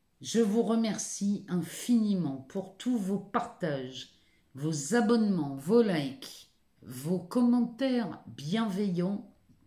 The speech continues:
Je vous, vraiment, je vous remercie infiniment. Je vous souhaite bien évidemment le meilleur. Si vous n'avez pas toutes les réponses, allez voir votre, votre ascendant, votre signe lunaire ou encore votre Vénus.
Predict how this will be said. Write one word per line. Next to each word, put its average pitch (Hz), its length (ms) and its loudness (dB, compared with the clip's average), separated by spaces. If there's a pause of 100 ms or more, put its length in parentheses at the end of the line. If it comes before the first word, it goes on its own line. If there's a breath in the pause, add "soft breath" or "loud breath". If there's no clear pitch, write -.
(1200 loud breath)
Je 147 220 0
vous, 214 520 0 (1000)
vraiment, 247 400 4
je - 100 0
vous 202 100 -2
remercie 190 440 -2
infiniment. 165 800 -2 (1200 soft breath)
Je 143 200 -4
vous 180 180 2
souhaite 165 380 -4
bien 165 160 0
évidemment 160 400 0
le 156 80 0
meilleur. 160 420 0
Si 233 160 -6
vous 160 80 -4
n'avez 156 220 0
pas 170 160 -6
toutes - 340 -12
les 190 80 -2
réponses, 170 720 -6
allez 214 280 2
voir 180 420 -2
votre, 143 560 -6 (1160 soft breath)
votre 135 340 -10
ascendant, 151 680 -2
votre 151 180 -4
signe 156 260 -4
lunaire 160 600 0
ou 143 140 -4
encore 139 280 -6
votre 131 300 -10
Vénus. 156 1080 -6